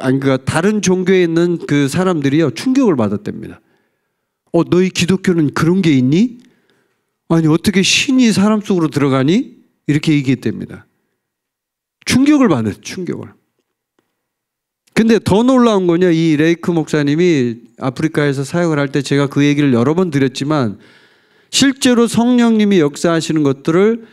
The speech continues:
실제로 보여줬어요. 그러니까 막 지금 그 당시에 한참 막 그 패스트가 유행을 해가지고 그 전염병,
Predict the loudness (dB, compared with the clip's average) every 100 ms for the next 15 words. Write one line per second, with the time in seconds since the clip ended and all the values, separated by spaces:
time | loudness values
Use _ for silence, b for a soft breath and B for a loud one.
0 | B -2 0 0 0 0 2 0 0 2
1 | 0 -2 -4 -4 -4 -8 _ _ _ _
2 | _ _ _ _ _ _ 0 2 0 0
3 | -2 -4 -4 -2 0 0 0 0 0 -2
4 | -4 -6 -10 -8 -4 -2 0 0 -2 -4
5 | -4 0 0 0 -2 -4 -4 -4 -2 0
6 | 2 2 2 2 0 0 -2 -2 -4 -2
7 | 0 0 -2 -2 0 0 0 -2 -2